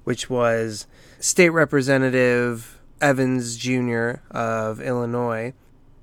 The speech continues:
trying to pass legislation that would ban Grand Theft Auto Five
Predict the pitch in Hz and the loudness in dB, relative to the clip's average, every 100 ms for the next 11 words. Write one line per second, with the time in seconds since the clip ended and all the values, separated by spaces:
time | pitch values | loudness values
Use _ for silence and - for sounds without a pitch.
0 | - 185 185 175 165 - 156 143 147 160 | 4 8 8 8 4 6 4 2 4 6
1 | 143 139 135 127 123 120 156 156 139 139 | 4 2 0 -2 -4 0 4 6 6 2
2 | 147 - - - 147 135 135 - 135 123 | -4 -14 -8 2 4 4 2 2 2 2
3 | 120 - 139 127 123 139 139 - | 0 0 2 4 4 0 -2 -14